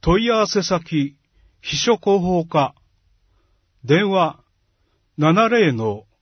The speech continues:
五六零六。写真が二枚あります。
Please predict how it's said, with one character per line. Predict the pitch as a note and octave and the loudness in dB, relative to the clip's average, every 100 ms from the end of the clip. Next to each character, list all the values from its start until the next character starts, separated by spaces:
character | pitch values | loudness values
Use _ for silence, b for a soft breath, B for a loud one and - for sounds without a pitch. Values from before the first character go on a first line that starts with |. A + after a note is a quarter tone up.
| _ B2 | _ -2
五 | C#3+ G#3+ A#3 | 2 2 2
六 | A3 D3 A2 B2 | 0 -2 -4 -2
零 | E3+ G3+ G3 | 0 0 0
六。 | E3+ - - _ _ _ _ _ _ _ _ _ _ _ _ _ _ _ _ _ _ _ _ | -2 -4 -16 _ _ _ _ _ _ _ _ _ _ _ _ _ _ _ _ _ _ _ _
写 | - E3 | -4 -2
真 | A#3 A#3+ | -2 -4
が | A#3 | -2
二 | G#3 A#3+ | 0 2
枚 | A3 B2+ | 2 2
あ | B2 | 0
り | A#2 | -2
ま | A2+ | -4
す。 | - - | -6 -12